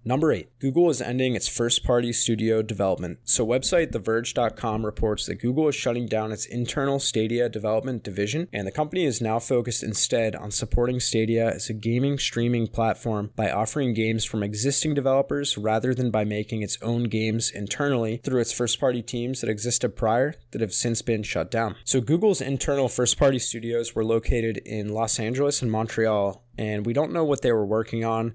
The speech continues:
but both teams have been shut down, and it seems that most of all of the employees are staying with Google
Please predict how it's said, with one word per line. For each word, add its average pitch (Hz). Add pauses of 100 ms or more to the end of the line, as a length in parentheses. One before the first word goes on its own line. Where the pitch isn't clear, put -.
but 113
both 160
teams 160
have 143
been 139
shut 120
down, 101
and 95
it 80
seems 135
that 113
most 120
of 120
all 113
of 113
the 117
employees 110
are -
staying 120
with 113
Google 135